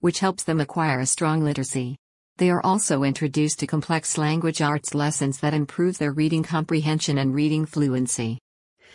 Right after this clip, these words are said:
The main language strands for fifth graders' reading program include reading comprehension, vocabulary development,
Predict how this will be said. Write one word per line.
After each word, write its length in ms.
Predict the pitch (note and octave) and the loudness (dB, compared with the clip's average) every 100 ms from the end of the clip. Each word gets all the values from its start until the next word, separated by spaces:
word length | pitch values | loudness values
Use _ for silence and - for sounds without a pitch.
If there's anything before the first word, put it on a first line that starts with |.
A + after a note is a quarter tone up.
| - - - - | -20 -20 -20 -2
The 100 | E3 | 2
main 260 | D#3+ F3 F3 | 4 4 4
language 400 | F3 F3 D#3 - | 4 2 0 -2
strands 460 | - D#3+ C#3 C3+ | -2 0 0 0
for 140 | - C#3+ | -2 -2
fifth 320 | F3+ F3 - | -2 -4 -4
graders' 480 | D#3+ D3+ C#3+ C3+ E3+ | 0 2 2 0 0
reading 260 | E3+ E3+ | 2 2
program 540 | D#3 E3+ E3 E3 C#3+ C#3+ | 0 -2 -2 0 0 0
include 440 | D3 - D#3 C#3+ | -2 0 0 2
reading 300 | D3 D3+ D#3 | 0 0 0
comprehension, 880 | - D#3 D3+ D3+ D3+ D#3 D3 B2+ C3 _ _ - - - | 0 -2 0 0 0 0 -2 -2 -4 _ _ -20 -20 -6
vocabulary 760 | D#3+ D#3 E3 F3 E3 C#3+ D#3 D#3 | -4 -2 -2 0 0 0 0 0
development, 720 | C#3 D3 D#3 - C3 B2+ | 0 0 -2 -2 -2 -4